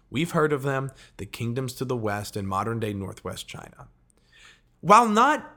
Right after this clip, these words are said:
an incorporated region of the dynasty per se, the Xiyu kingdom's vassalship was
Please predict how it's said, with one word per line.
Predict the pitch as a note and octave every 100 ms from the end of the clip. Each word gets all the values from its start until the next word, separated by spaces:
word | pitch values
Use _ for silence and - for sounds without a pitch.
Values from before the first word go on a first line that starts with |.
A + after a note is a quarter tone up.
| _ _ _ -
an | F3+
incorporated | F3+ F3+ - G#3+ G#3+ F#3 E3+ D3
region | A#2+ D3+ C#3+ C#3
of | C3
the | A2+
dynasty | G2+ G#2+ C3 C#3 - B2
per | - A2+
se, | - C3 C3 - - - _ _ _
the | F3
Xiyu | F3 C#4 E4+ E4 F3+
kingdom's | - F3+ E3 D3
vassalship | G#2 A#2 B2 - D#3 - E3 -
was | C3+ A#2+